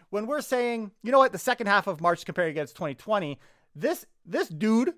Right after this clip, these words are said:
would say, "No, you know what? March twenty twenty was actually a pretty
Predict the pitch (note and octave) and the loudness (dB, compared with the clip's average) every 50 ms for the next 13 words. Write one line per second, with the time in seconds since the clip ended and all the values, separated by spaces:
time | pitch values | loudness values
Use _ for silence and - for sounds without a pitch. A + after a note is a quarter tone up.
0 | _ _ - F#3 G3 F3 - - C4+ C4 B3 A3 G#3 G#3+ G3 - _ _ _ _ | _ _ -2 0 0 0 2 4 4 6 6 6 4 0 -2 -8 _ _ _ _
1 | G#3+ B3 D#4+ F4 E4 C4 F3+ D#3 D#3+ G#3 A#3+ C4+ B3 A#3+ D4 C4 G3+ F#3+ F#3+ A3 | 2 4 6 8 8 8 6 4 2 0 0 2 4 4 2 2 -2 -2 0 0
2 | C4 E4 - - - C#4 C4+ A#3+ A3+ - A#3+ B3+ D4+ C#4 - - A#3+ D#4 D4+ - | 0 0 -2 -6 -6 -4 -4 -4 -4 -6 -6 -6 -6 -6 -4 -2 -2 -2 0 0
3 | A#4 A#4 A#4 A4+ G#4 - _ - - C4 - F4+ E4+ G#3+ | 2 2 2 2 2 -2 _ -10 -8 -6 -6 -6 -6 -8